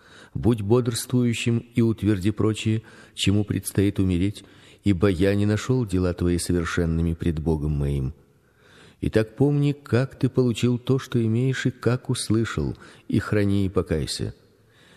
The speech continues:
Если же не будешь бодрствовать, то я приду как вор, и ты не узнаешь, в который час приду на тебя. Но у тебя в Сардах есть немногие, которые не осквернили одежд своих,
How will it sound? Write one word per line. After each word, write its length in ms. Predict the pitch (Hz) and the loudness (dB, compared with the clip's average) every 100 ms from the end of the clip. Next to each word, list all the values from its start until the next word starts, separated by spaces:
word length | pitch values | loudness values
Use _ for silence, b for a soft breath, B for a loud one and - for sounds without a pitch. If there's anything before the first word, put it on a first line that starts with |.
| b | b
Если 400 | 123 113 120 120 | 0 0 2 0
же 120 | 113 | 2
не 100 | 113 | 0
будешь 360 | 107 113 110 - | 2 0 0 -2
бодрствовать, 880 | 85 113 113 110 - 123 120 117 - B B B - | 0 0 0 -6 -2 0 0 -2 -12 B B B 0
то 100 | 101 | 2
я 240 | 90 101 | 2 0
приду 380 | 101 98 92 98 | 0 0 0 0
как 260 | 101 95 85 | 0 -2 0
вор, 380 | 101 107 - - | 0 0 -6 -8
и 80 | 104 | -6
ты 120 | - | 0
не 120 | 101 | 0
узнаешь, 460 | 101 92 98 107 107 | 0 0 0 -2 -4
в 100 | - | -6
который 340 | 101 101 107 | -4 0 0
час 340 | 101 - 120 - | 0 0 -2 -4
приду 360 | - 82 82 | -4 -4 -2
на 100 | 76 | -2
тебя. 340 | 69 67 58 52 _ _ _ _ B B B B B | -2 -4 -4 -8 _ _ _ _ B B B B B
Но 220 | - 73 85 | -2 0 0
у 60 | |
тебя 260 | 87 87 104 | 0 0 0
в 60 | |
Сардах 420 | - 110 113 123 - | 0 0 0 -2 -2
есть 340 | 117 120 - | -2 -2 -2
немногие, 540 | 135 127 127 127 117 117 | 0 2 0 0 -2 0
которые 440 | 113 - 117 113 | -2 0 2 2
не 140 | 110 107 | 2 0
осквернили 720 | 107 - 110 101 101 107 117 | 0 0 0 2 2 2 0
одежд 500 | - 101 98 95 - | -2 0 0 0 -6
своих, 500 | - - 92 95 - | -10 -2 0 0 -4